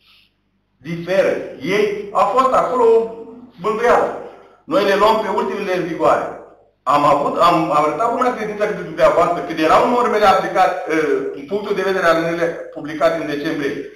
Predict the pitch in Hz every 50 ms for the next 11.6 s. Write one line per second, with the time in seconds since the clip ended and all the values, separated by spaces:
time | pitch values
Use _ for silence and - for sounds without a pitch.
0 | - _ _ - - 175 165 165 165 160 - 233 - - - 208 214 202 196 185
1 | 180 165 - - - 127 127 139 - - - - - - - - - 180 180 180
2 | - - 285 285 277 - 262 - 233 - 165 170 175 185 190 196 185 175 - -
3 | 160 165 185 196 202 220 226 226 226 233 226 202 190 170 165 170 196 202 202 196
4 | 190 - 165 175 180 175 180 185 - 196 185 180 - 190 170 170 165 156 160 170
5 | 185 196 196 202 214 220 208 - 220 208 202 - 160 139 - - 202 208 220 214
6 | 190 170 175 208 214 202 202 202 190 - 180 190 190 185 190 190 190 185 - -
7 | - - - - _ _ _ _ _ _ _ _ - 127 156 147 147 - 170 170
8 | 170 170 175 185 220 262 - - - 160 - - 311 302 - 302 - 175 160 -
9 | 131 - - - - - - _ _ _ _ - - 165 185 - - 262 269 262
10 | 262 247 233 226 - 196 196 170 - 127 135 131 - - - - 160 175 170 -
11 | - - 160 160 170 175 170 175 170 160 -